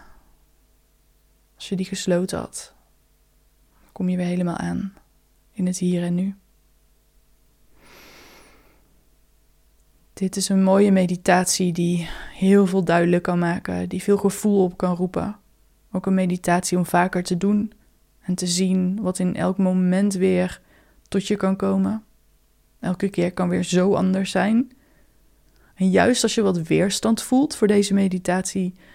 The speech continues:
is het vaak een heel goed idee om hem te doen. We gaan zo vaak weg bij wat er gehoord en gezien wil worden. Dus dit is de meditatie van deze week. Zoals gezegd, als je me wil helpen, dan kun je me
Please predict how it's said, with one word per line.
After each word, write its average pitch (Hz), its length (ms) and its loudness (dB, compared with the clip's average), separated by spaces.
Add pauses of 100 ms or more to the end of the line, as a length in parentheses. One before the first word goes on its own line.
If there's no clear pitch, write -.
(280)
is 185 160 -2
het 175 120 -8
vaak - 240 -2
een 180 80 0
heel 185 120 2
goed 202 220 -2
idee 180 400 2
om 170 60 0
hem 165 140 0
te - 120 -6
doen. - 360 -4 (1800)
We 175 120 -6
gaan 185 120 -2
zo - 120 -4
vaak 175 220 -4
weg 175 380 -2
bij 170 360 0
wat 170 160 -2
er 180 100 -4
gehoord 180 360 2
en 180 100 -2
gezien 180 340 0
wil 175 140 0
worden. 196 400 -6 (1900)
Dus 175 100 -6
dit 202 160 6
is 220 100 0
de 277 120 4
meditatie 196 800 2
van 180 300 4
deze 175 300 0
week. 180 480 0 (840)
Zoals 196 260 -2
gezegd, 202 420 2
als 190 160 -2
je 214 60 0
me 185 120 2
wil 180 180 4
helpen, 202 460 4
dan 185 200 2
kun 196 180 2
je 180 100 2
me 170 500 2